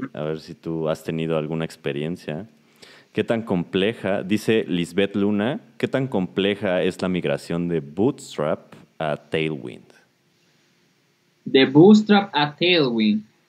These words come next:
Speaker 2: Eh, si tú supieras, por ejemplo, que, em, por lo menos no te puedo decir una opinión en sí porque no me ha tocado a mí migrar un website de Bootstrap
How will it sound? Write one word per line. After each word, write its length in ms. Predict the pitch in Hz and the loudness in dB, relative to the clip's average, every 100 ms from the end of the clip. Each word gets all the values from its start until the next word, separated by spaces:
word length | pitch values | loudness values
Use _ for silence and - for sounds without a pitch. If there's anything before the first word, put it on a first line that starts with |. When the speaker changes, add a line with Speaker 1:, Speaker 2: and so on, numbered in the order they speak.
| _ | _
Speaker 2:
Eh, 560 | - 143 143 143 143 143 | 0 2 4 4 2 0
si 180 | 143 156 | -2 -6
tú 100 | 147 | -6
supieras, 500 | 160 180 185 185 175 | -4 -2 0 0 0
por 160 | 165 160 | 0 -2
ejemplo, 800 | 143 143 151 160 147 147 139 - | 0 -2 -4 -4 -4 -2 -2 -2
que, 720 | 131 123 120 113 110 104 98 - | 0 2 2 2 0 -2 -4 -8
em, 640 | 120 113 110 107 107 107 - _ - | -6 -2 2 4 4 4 0 _ -4
por 100 | 135 | 2
lo 80 | 139 | 4
menos 240 | 139 165 | 4 4
no 380 | 156 143 143 160 | 4 4 4 4
te 80 | 202 | 4
puedo 180 | 208 190 | 2 0
decir 120 | 185 | 0
una 100 | 185 | -2
opinión 220 | 175 165 | -2 -2
en 80 | 156 | 0
sí 120 | 165 | -2
porque 280 | 147 131 135 | -2 -4 -4
no 120 | 127 | -2
me 100 | 139 | -2
ha 60 | 143 | -2
tocado 380 | 139 - 160 135 | -4 -2 -2 0
a 40 | |
mí 260 | 139 151 - - _ _ 107 - | 2 2 0 -6 _ _ -8 0
migrar 600 | 120 113 120 127 135 127 | 2 4 4 2 0 0
un 300 | 127 127 123 | -4 -4 -4
website 580 | 117 143 143 147 120 113 | -2 0 0 -4 -6 -4
de 80 | 110 | -4
Bootstrap 580 | 107 156 147 - 127 | 0 0 0 -6 -14